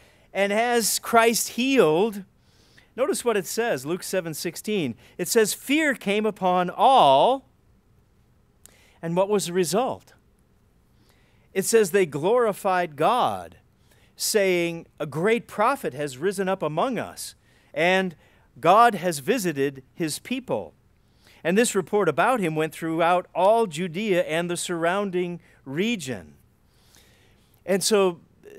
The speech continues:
this points to a different kind of fear, not just a,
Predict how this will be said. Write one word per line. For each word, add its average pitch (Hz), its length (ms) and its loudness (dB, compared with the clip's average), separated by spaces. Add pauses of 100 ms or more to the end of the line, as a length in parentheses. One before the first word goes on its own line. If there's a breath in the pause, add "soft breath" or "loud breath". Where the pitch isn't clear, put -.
(160)
this 127 240 -6
points 349 300 -8
to 175 80 -8
a 143 60 -4
different 269 420 -10
kind 135 320 -8
of 113 100 -8
fear, 101 460 -8 (460 soft breath)
not 208 320 4
just 214 320 2
a, 147 160 4